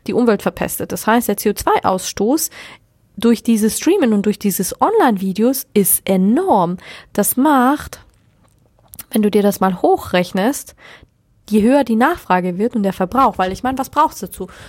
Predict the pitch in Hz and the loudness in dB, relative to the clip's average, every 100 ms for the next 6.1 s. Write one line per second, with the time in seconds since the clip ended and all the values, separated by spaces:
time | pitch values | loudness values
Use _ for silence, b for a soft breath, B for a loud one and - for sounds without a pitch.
0 | B 208 220 233 226 - 208 196 - 226 | B 0 2 2 0 2 2 2 4 4
1 | 339 359 220 208 - 202 - 185 185 269 | 4 2 2 2 2 -2 0 0 2 0
2 | 339 330 247 202 202 190 - 185 180 - | -2 -2 0 0 0 -4 -6 -6 -4 0
3 | 254 294 294 233 214 214 233 269 254 254 | 2 2 0 0 -2 -2 -2 -2 0 0
4 | 247 B B - - 214 226 269 262 240 | -2 B B -8 -4 2 4 4 2 0
5 | - 214 208 208 196 196 190 - - 143 | 0 2 4 4 2 0 -2 -6 -8 -8